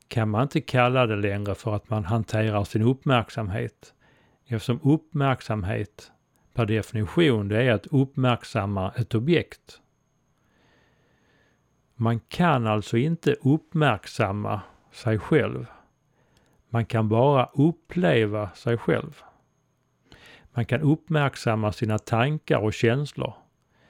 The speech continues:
Man kan uppmärksamma sina beteenden. Men man kan inte uppmärksamma sig själv. Vi är subjektet. Vi är inget objekt.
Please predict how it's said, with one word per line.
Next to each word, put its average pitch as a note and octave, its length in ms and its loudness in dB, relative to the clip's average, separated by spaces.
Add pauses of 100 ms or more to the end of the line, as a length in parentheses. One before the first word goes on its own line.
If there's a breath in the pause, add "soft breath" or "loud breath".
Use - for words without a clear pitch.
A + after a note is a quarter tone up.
(240 soft breath)
Man A2+ 140 -2
kan A#2+ 140 -4
uppmärksamma B2 800 0
sina G#2 280 -4
beteenden. A2+ 760 -2 (720 soft breath)
Men A#2 100 -4
man A2 140 0
kan A#2 180 -2
inte C3 180 0
uppmärksamma A#2+ 800 0
sig A2 200 -2
själv. B2 480 -2 (880 soft breath)
Vi A#2+ 380 2
är C3+ 360 4
subjektet. - 1000 -2 (960 soft breath)
Vi A#2 260 -2
är C#3 340 2
inget D3 400 2
objekt. A#2 800 -2